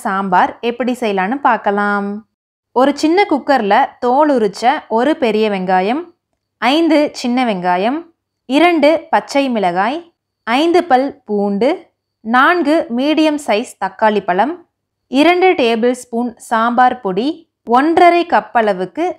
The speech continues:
தண்ணீர். இதை எல்லாத்தையும் சேர்த்துக்கிறேங்க. இப்போ இந்த குக்கரை மூடி வச்சுட்டு மூணு விசில் விட்டுருங்க. சாம்பார் பொடி எப்படி அரைக்கலான்னு நிறைய டிப்ஸோட நம்ம சேனல்ல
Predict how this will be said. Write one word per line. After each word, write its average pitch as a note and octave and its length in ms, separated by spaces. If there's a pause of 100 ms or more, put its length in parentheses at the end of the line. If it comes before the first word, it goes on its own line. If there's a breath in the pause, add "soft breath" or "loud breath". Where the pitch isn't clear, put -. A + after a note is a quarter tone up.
(140)
தண்ணீர். G3 420 (520)
இதை E4+ 120 (120)
எல்லாத்தையும் C4+ 480
சேர்த்துக்கிறேங்க. F#3+ 600 (580)
இப்போ D4 240 (220)
இந்த E4+ 140 (100)
குக்கரை A3 360 (220)
மூடி C#4+ 280
வச்சுட்டு G3 360 (240)
மூணு D#4 300
விசில் C#4+ 280
விட்டுருங்க. G3 400 (680)
சாம்பார் E4 460
பொடி A#3+ 220 (180)
எப்படி C#4+ 240 (100)
அரைக்கலான்னு G#3 500 (180)
நிறைய A#3+ 240 (120)
டிப்ஸோட G#3+ 420 (200)
நம்ம G#3 160 (100)
சேனல்ல A3+ 380